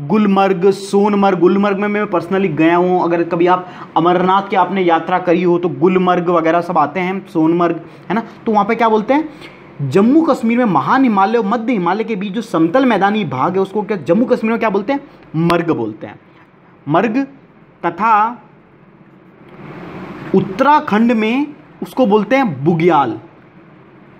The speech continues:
क्या बोलते हैं? बुग्याल, बुग्याल, ठीक है, बुग्याल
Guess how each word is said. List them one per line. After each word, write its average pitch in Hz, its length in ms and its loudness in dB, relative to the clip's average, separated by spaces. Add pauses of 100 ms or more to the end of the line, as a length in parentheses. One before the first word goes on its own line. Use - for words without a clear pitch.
(140)
क्या 175 100 0
बोलते 196 260 2
हैं? 311 280 0 (560)
बुग्याल, - 4000 -2 (320)
बुग्याल, 139 560 -2 (300)
ठीक 180 140 0
है, 254 200 0 (1600)
बुग्याल 160 600 4